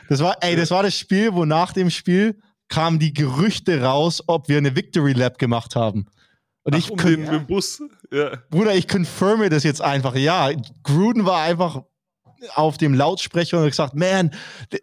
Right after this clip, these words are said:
Speaker 1: we just took over the champs, now we're gonna be the champs.“ Und wir waren ass danach. Wir waren komplett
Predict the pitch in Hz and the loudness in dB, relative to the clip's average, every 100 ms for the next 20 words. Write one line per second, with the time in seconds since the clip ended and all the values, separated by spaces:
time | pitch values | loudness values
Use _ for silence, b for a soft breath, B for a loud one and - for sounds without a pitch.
0 | _ 147 226 180 180 - - 196 - 196 | _ 0 0 0 -2 -2 0 0 0 2
1 | 208 202 196 180 B - 156 160 - 220 | 2 2 2 0 B -4 -2 -2 -2 0
2 | 208 202 - - b 147 190 190 180 185 | 0 0 -2 -8 b 4 4 4 2 2
3 | 170 190 190 175 - 170 143 123 147 131 | 2 4 2 2 2 2 2 2 0 2
4 | 156 139 131 123 - - 131 117 - 131 | 2 2 0 -2 -4 -4 -4 -4 -2 0
5 | 113 107 101 110 135 139 127 - 147 135 | 2 2 -2 -2 0 0 -2 -2 -2 0
6 | 135 131 | 0 0